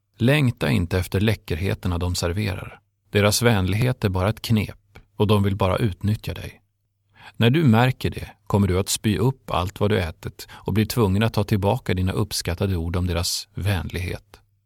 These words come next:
Slösa inte dina ord på en dåre. Han föraktar till och med de visaste råd. Ta inte marken från de fattiga och föräldralösa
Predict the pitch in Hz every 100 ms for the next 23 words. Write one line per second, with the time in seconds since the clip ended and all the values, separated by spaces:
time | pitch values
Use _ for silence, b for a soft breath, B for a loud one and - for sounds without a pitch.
0 | _ - - 135 151 - 151 90 - 101
1 | 95 85 78 92 - - 85 87 95 -
2 | 87 - _ _ - 98 - 113 117 -
3 | 87 - 95 98 85 85 98 113 80 -
4 | 92 - 90 98 107 82 80 - _ _
5 | _ B B B B - 113 143 120 117
6 | 117 98 113 - 104 107 95 95 - 98
7 | _ 110 101 87 107 101 82 85 90 120
8 | - -